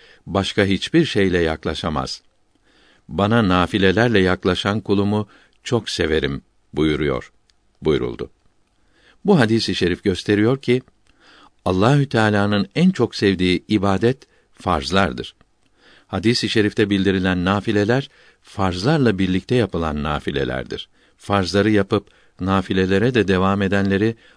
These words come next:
Allahü Teala çok sever demektir. Allahü Teala Maide suresinin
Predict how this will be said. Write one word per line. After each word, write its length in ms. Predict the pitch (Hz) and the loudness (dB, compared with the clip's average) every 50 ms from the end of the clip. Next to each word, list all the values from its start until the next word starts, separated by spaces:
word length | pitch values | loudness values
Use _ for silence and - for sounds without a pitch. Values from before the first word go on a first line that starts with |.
| _ _ _ - | _ _ _ -8
Allahü 400 | 92 90 87 90 90 82 76 85 | -6 -4 -2 -2 -2 -2 -4 -6
Teala 460 | - - 82 82 85 82 85 82 80 - | -6 -4 -4 -4 -2 -2 -4 -4 -4 -6
çok 260 | - - 104 95 - | -4 -4 -4 -4 -4
sever 440 | - - 76 73 67 67 - - - _ _ _ _ - | -6 -6 -4 -4 -4 -6 -6 -8 -16 _ _ _ _ -8
demektir. 560 | 65 65 62 58 - _ - - - - - _ _ _ _ _ _ _ _ _ _ _ _ _ _ _ _ _ _ _ _ _ _ _ _ _ _ _ _ - _ _ _ _ _ _ _ _ _ _ _ _ _ _ _ _ _ _ _ _ _ _ _ _ _ _ _ _ _ | -6 -6 -6 -8 -10 _ -12 -12 -12 -12 -14 _ _ _ _ _ _ _ _ _ _ _ _ _ _ _ _ _ _ _ _ _ _ _ _ _ _ _ _ -20 _ _ _ _ _ _ _ _ _ _ _ _ _ _ _ _ _ _ _ _ _ _ _ _ _ _ _ _ _
Allahü 360 | - 127 135 160 185 214 196 - | 0 2 4 4 4 4 4 2
Teala 440 | - 123 110 104 92 101 104 110 | 2 0 0 2 2 2 0 2
Maide 520 | 107 101 101 107 104 101 107 107 107 135 143 | 2 2 2 4 4 4 2 2 2 0 0
suresinin 680 | - - 110 104 104 95 - 101 98 101 101 101 98 | 0 -2 0 0 0 0 -2 -2 -2 -2 -2 -4 -6